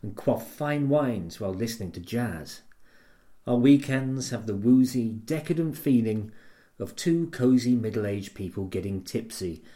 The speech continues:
and failing to find anything worth watching on Netflix. Quiet days in Clichy, it is not. Waistband tormenting, it is.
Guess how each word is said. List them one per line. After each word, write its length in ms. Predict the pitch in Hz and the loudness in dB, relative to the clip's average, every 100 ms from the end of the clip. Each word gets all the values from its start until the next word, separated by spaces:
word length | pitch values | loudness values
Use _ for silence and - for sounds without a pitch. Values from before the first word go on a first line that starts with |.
| - - | -20 -14
and 140 | 85 | -14
failing 400 | - 98 90 92 | -8 -6 -4 -6
to 100 | 90 | -8
find 380 | 95 98 90 87 | -10 -10 -8 -8
anything 400 | 90 87 95 90 | -8 -8 -8 -6
worth 240 | 90 87 | -6 -6
watching 400 | 92 90 - 92 | -8 -8 -8 -10
on 180 | 87 87 | -8 -6
Netflix. 760 | 90 - - 165 - - - - - - _ _ - _ _ | -8 -10 -14 -14 -14 -16 -16 -16 -18 -20 _ _ -20 _ _
Quiet 340 | - 202 160 120 | 2 4 4 4
days 320 | 135 123 107 | 6 6 4
in 180 | 104 104 | -4 -4
Clichy, 640 | - 165 123 95 90 87 - - 113 | 0 0 0 -2 -6 -8 -18 -12 -6
it 100 | 98 | -4
is 160 | 90 | -2
not. 540 | 101 85 73 - - - _ - - - | -4 -6 -10 -16 -20 -20 _ -20 -20 -8
Waistband 800 | 113 113 113 - 101 98 90 - | 0 2 2 -2 -4 -6 -8 -12
tormenting, 800 | - 110 101 147 123 113 87 80 - - | -8 -4 -2 0 -2 -4 -6 -8 -12 -8
it 180 | 107 - | -8 -4
is. 400 | 90 71 - | -6 -6 -12